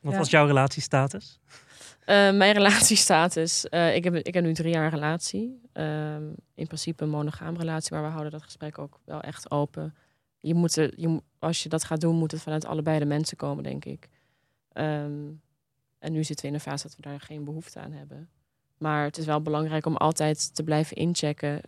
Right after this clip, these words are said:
Speaker 3: wat jij zegt, eh, wat je wel of niet nodig hebt in de relatie.
Speaker 2: Ja.
Speaker 3: En hoe je nog jezelf kan blijven en dat het niet verstikkend gaat voelen of zo.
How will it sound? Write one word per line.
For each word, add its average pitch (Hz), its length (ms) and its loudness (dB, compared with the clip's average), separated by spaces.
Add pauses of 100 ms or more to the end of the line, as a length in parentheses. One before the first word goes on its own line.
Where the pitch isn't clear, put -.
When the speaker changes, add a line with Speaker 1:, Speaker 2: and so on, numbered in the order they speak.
(140)
Speaker 3:
wat 151 160 -10
jij 151 160 -8
zegt, 156 500 -8 (640)
eh, 165 120 -10 (720)
wat 160 220 -4
je 165 80 -8
wel 165 140 0
of 165 120 -6
niet 160 140 -6
nodig 165 300 -6
hebt 143 160 -12
in 156 100 -16
de 143 60 -12
relatie. 143 540 -12
Speaker 2:
Ja. 196 220 0
Speaker 3:
En 147 160 -6
hoe 160 200 0
je 156 100 2
nog 151 160 0
jezelf 156 380 0
kan 151 160 -6
blijven 139 580 -6
en 143 320 -10 (560)
dat 156 260 -10
het 151 100 -10
niet 160 160 -4
verstikkend 165 500 -6
gaat - 220 -12
voelen 143 320 -8
of - 100 -12
zo. 139 320 -10